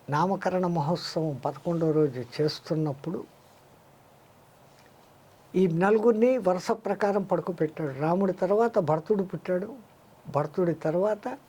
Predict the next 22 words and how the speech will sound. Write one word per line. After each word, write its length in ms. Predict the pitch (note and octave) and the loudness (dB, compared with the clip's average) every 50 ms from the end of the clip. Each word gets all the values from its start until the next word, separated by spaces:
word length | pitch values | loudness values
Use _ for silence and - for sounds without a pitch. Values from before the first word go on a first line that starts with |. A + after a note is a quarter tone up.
| - - - - - - - - | -20 -20 -20 -20 -20 -14 -8 -4
లక్ష్మణ 380 | D3+ E3+ - - - A3+ A#3 | -4 -4 -4 -6 -6 -4 -4
శత్రుఘ్నులు 720 | G#3+ - - F3+ E3+ - F#3+ F3+ E3 F3 F3 D#3 E3 F#3+ G3 - | -2 -2 -2 -4 -4 -4 -6 -4 -2 -2 -2 -2 -2 -4 -4 -2
కవలలుగా 520 | - D#3+ D#3+ E3+ E3+ D#3+ D#3 D#3+ D#3 - | -2 0 2 2 2 2 2 2 0 -4
పుట్టారు. 480 | - G3 D3+ - - - - - - - - - - - - - - _ _ _ - - - - - - - - - - - - - - - - - - - - - - - - - - | -8 -10 -14 -16 -16 -16 -16 -18 -20 -20 -20 -20 -20 -20 -20 -20 -20 _ _ _ -20 -20 -20 -20 -20 -20 -20 -20 -20 -20 -20 -20 -20 -20 -20 -20 -20 -20 -20 -20 -20 -20 -20 -16 -8 -2
వాళ్ళని 260 | - F#3+ G3+ G3+ G3 F#3+ | 0 2 2 4 4 6
లైలుగా 360 | G3 G3+ A3+ A#3 B3+ B3+ B3+ | 8 6 6 6 6 4 4
వేస్తే 320 | B3 B3 A3+ A3+ - C4 | 4 4 2 2 4 6
ఏడుస్తూనే 540 | A#3 G#3 G3+ G#3 A3+ A3 - - A3 A3 A3+ | 6 6 8 8 6 4 4 2 2 2 2
ఉన్నారంట. 500 | A3 G3 F#3 F3+ F3 E3 D#3 C#3+ A#2 G2+ - - - - - - - - - - - - - - - - - - - - - - - - - - - - - - - - - - - - - | 2 2 2 2 0 0 -2 -6 -8 -12 -14 -18 -20 -20 -20 -20 -20 -20 -20 -20 -20 -20 -20 -20 -20 -20 -20 -20 -20 -20 -20 -20 -20 -20 -20 -20 -20 -20 -20 -20 -20 -20 -20 -20 -16 -8 -8
అప్పుడు 260 | D#3+ D#3+ - A#3 G#3+ | -6 -2 2 4 4
వశిష్ఠుల 640 | F#3 E3+ E3+ D#3+ - A3+ A3 G3 - - G#3 G#3 G3 | 6 4 4 2 4 2 2 2 2 0 2 4 6
వారు 280 | F3+ F3+ F3 E3+ D#3 | 6 6 4 4 4
వచ్చి, 500 | D#3 D3+ D3 D3 - - - A#3+ A#3 - - - - - - - - - - - - - - - - - - - - - - - - - - | 2 2 2 0 -4 -8 -6 -6 -6 -6 -10 -18 -20 -20 -20 -20 -20 -20 -20 -20 -20 -20 -20 -20 -20 -20 -20 -20 -20 -20 -20 -20 -8 -2 0
"ఆయన 240 | E3 F3 F3 F3 F3+ | 2 2 4 4 2
ఇక్కడ, 280 | D#3+ - - G#3+ G3+ | 0 2 2 2 4
ఈయన 340 | A3 A#3 A3 F#3+ F#3 F#3 F#3 | 6 6 6 6 4 4 2
ఇక్కడ 280 | F3 D#3+ - - C4+ - | 2 0 0 0 0 0
మార్చండి" 680 | F3+ E3+ D#3 D#3+ E3+ D#3+ - G3 F3+ F3 D#3+ D#3+ D#3 | 0 0 0 0 -2 -2 -2 -2 0 0 0 0 -2
అని 180 | E3 F#3+ G3 | -2 -2 -2
రాముడి 340 | E3 D#3+ D#3 E3+ G3 G3 F#3 | 0 0 0 0 2 0 0
పక్కన 400 | E3+ - D#3+ - - D#3+ D3+ D3 | 0 -2 -6 -6 -6 -6 -4 -4
లక్ష్మణుణ్ణి, 720 | C3+ C3+ C3+ C3 - - F3+ F3+ F3 E3+ D#3 D#3 D#3+ F3+ G#3+ | -2 -4 -4 -6 -6 -6 -4 -2 -2 0 -2 -2 -4 -6 -8